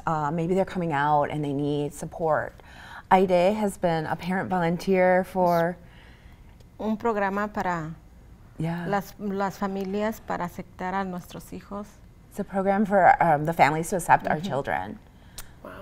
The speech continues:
Speaker 1: Definitely. And
Speaker 3: Sí.
Speaker 1: Aide, I think, has been involved for, like, thirteen years. I myself have only been involved for three years.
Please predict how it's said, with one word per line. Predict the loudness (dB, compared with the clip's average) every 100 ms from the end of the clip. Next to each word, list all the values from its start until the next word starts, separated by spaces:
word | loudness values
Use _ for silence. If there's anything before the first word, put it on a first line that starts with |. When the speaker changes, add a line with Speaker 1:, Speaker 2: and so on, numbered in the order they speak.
| -18 -10
Speaker 1:
Definitely. | -8 -4 -6 -4 -4 -2
And | 0
Speaker 3:
Sí. | 4
Speaker 1:
Aide, | 6 6
I | 4
think, | 0 -2
has | -4 0
been | 0
involved | 0 6 4 4
for, | -2
like, | -4 -4
thirteen | -4 -6 -6 -8 -4 -2
years. | -4 -6 -8 -12 -4
I | 0 2 0
myself | -6 -2 -2 -2
have | -4
only | -4 -2
been | -4 -4
involved | -2 0 -2 -4
for | -8
three | -8 -8 -6
years. | -4 -4 -6 -8 -14